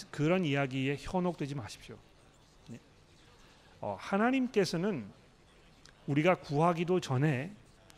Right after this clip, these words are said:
우리가 필요한 것이 무엇인지를 알고 계시는 분이시고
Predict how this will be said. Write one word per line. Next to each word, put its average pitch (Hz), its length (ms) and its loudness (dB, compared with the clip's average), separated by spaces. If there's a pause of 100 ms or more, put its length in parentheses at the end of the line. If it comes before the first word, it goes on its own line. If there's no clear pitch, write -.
(200)
우리가 139 260 2
필요한 190 560 0
것이 190 200 0
무엇인지를 139 760 0
알고 123 480 0
계시는 139 440 0
분이시고 123 600 -4